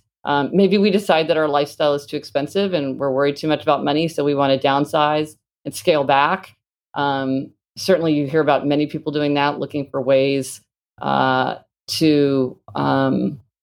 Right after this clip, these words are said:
you know, just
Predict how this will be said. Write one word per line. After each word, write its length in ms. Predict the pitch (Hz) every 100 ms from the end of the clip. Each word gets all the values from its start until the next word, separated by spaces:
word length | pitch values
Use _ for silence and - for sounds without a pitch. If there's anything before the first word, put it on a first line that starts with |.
| _ _ _ - - _ _ _ - - - _ _ _ _ _ _ _ _ -
you 100 | 185
know, 120 | 180
just 300 | - 190